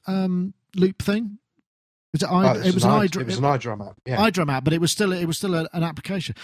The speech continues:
Speaker 1: I mean, it's, it's incredibly, it seems to be becoming a, a, another vehicle for promoting the artist's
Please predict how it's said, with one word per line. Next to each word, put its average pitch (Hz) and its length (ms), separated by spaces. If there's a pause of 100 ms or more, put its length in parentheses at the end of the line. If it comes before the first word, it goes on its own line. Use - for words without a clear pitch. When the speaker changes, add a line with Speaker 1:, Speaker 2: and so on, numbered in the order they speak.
(160)
Speaker 1:
I - 60
mean, 220 120
it's, 220 180 (160)
it's 208 220
incredibly, 196 920
it 202 140
seems 233 220
to 202 80
be 196 80
becoming 185 340
a, 170 220 (120)
a, 175 100 (140)
another 180 440
vehicle 156 520
for 131 240
promoting 139 640
the 131 160
artist's - 720